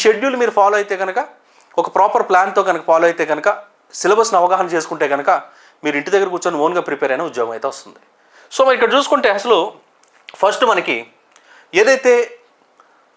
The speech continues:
సిలబస్ ఉందో ముందు ఆ సిలబస్ని అర్థం చేసుకోవాలి. ఈ సిలబస్ని చూసుకుంటే మనకి జూనియర్ అసిస్టెంట్, ఫీల్డ్ అసిస్టెంట్, టైపిస్ట్, స్టెనోగ్రాఫర్ ఉద్యోగాలకి నలభై మార్కులు జీకేకి, నలభై మార్కులకి ఇంగ్లీష్ అయితే ఉంది కదా.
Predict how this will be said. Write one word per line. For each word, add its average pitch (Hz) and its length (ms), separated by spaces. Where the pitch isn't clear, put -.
సిలబస్ 269 380
ఉందో 220 180
ముందు 208 180
ఆ 202 60
సిలబస్ని 190 380
అర్థం 139 240
చేసుకోవాలి. 101 400
ఈ 202 100
సిలబస్ని 262 420
చూసుకుంటే 214 360
మనకి 190 260
జూనియర్ 254 280
అసిస్టెంట్, 226 360
ఫీల్డ్ 220 260
అసిస్టెంట్, 202 440
టైపిస్ట్, 196 460
స్టెనోగ్రాఫర్ 190 680
ఉద్యోగాలకి 175 520
నలభై 208 300
మార్కులు 202 340
జీకేకి, 196 380
నలభై 175 260
మార్కులకి 165 380
ఇంగ్లీష్ 175 300
అయితే 165 180
ఉంది 147 180
కదా. 151 120